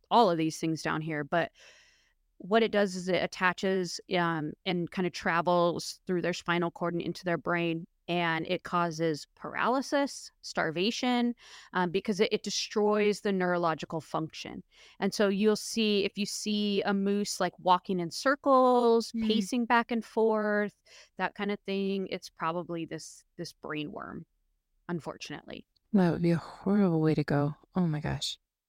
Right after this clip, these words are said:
Speaker 1: Which, again, they're not dying off in the winter as they should.
Speaker 2: Mm.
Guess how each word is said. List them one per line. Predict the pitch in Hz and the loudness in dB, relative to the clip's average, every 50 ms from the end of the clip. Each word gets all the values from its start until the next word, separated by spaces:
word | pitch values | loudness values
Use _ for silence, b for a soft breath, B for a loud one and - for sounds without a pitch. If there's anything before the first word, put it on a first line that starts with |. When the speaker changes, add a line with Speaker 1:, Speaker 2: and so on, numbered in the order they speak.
| _ _ _ _ _ _ _ _ _ _ - | _ _ _ _ _ _ _ _ _ _ -8
Speaker 1:
Which, | 214 - - - | -8 -6 -4 -4
again, | 214 - 254 247 247 247 - | 0 2 4 4 4 2 2
they're | - 247 | 2 2
not | 240 254 277 269 254 | 4 4 4 4 4
dying | 220 262 247 240 233 226 208 | 2 2 2 2 2 2 4
off | 196 202 208 214 208 - - _ | 4 4 4 4 2 -2 -10 _
in | - 202 196 | -6 -4 -4
the | 196 185 | -2 -2
winter | 160 185 170 180 175 175 | -2 -2 -2 0 -2 -2
as | - 170 170 156 | -2 -2 -4 -4
they | - 160 143 | -4 -6 -6
should. | 151 - - 127 123 - | -6 -10 -12 -12 -8 -2
Speaker 2:
Mm. | - 160 156 147 143 | -2 0 0 0 -2